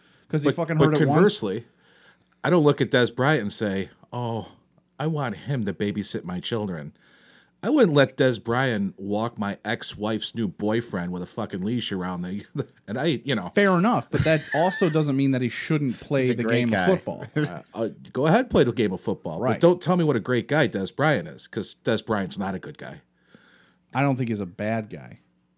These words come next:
Speaker 2: Oh, really?
Speaker 1: Yeah.
Speaker 2: <laughs> You have a very loose definition to me of
Speaker 1: Well, I
Speaker 2: good and, good and evil.
Speaker 1: Well, he, I, I might be getting defensive because I'm a Cowboys fan, but let's say we were
Speaker 3: Yeah, he,
Speaker 1: talking
Speaker 3: he
Speaker 1: about
Speaker 3: is. He
Speaker 1: let's
Speaker 3: is.
Speaker 1: no, no, let's say we're talking about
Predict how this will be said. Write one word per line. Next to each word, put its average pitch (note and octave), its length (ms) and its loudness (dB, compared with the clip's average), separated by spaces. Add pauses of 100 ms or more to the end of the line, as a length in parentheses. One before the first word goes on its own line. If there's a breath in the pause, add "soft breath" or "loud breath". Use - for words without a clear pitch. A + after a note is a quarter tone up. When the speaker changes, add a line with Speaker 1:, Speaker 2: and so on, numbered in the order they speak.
(360)
Speaker 2:
Oh, G2+ 120 -4
really? C3 380 2 (200)
Speaker 1:
Yeah. A2 260 -6
Speaker 2:
<laughs> - 60 -20 (180)
You F#3+ 100 6
have C#3 100 4
a - 20 -4
very B2+ 200 2
loose D#3 220 4
definition D3 680 0
to - 80 -8
me A2 320 -4 (280 soft breath)
of B2+ 120 0
Speaker 1:
Well, G3 100 2
I - 180 -10
Speaker 2:
good D3 180 6
and, A#2+ 200 -4 (320)
good C#3+ 160 0
and C3 80 -4
evil. G2+ 260 -4 (560 soft breath)
Speaker 1:
Well, F#3+ 320 0 (400)
he, D#3+ 200 -10
I, E3 260 2
I E3 140 2
might F#3 240 2
be E3 100 -4
getting D3+ 240 2
defensive C3 540 -2
because E3 500 0
I'm C#3+ 100 2
a A#2 60 0
Cowboys A2 380 -2
fan, A2+ 200 -2
but A2 200 -2
let's C3 200 0
say B2+ 460 0 (400 loud breath)
we C3+ 80 4
were C3 60 6
Speaker 3:
Yeah, A#2+ 60 4
he, G#2 40 -6
Speaker 1:
talking C#3+ 360 4
Speaker 3:
he C3 40 4
Speaker 1:
about B2+ 240 4
Speaker 3:
is. - 220 -8
He - 80 -14
Speaker 1:
let's D#3+ 220 0
Speaker 3:
is. - 100 -6
Speaker 1:
no, D4+ 100 4
no, B3+ 80 4
let's F#3+ 180 2
say G#3 140 4
we're F#3+ 160 4
talking F3+ 400 0
about D3+ 420 2